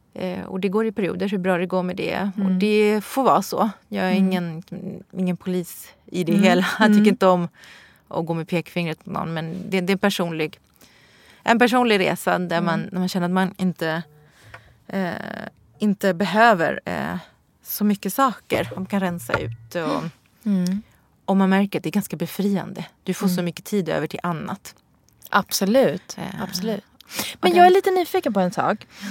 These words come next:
Speaker 2: Om Linas föräldrar aldrig hade bott i Sverige, om du hade växt upp i Italien hundra procent,
Speaker 1: Ja.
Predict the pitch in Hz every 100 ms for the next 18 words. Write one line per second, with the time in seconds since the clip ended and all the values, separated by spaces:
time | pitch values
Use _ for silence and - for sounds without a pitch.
0 | - - - 311 320 349 339 339 349 359
1 | 339 - - - 269 226 196 190 190 190
2 | - 240 196 180 180 175 170 175 - -
3 | 285 247 170 170 214 233 277 - - 294
4 | _ - _ _ _ 190 190 190 170 165
5 | 175 180 160 - - - - - 175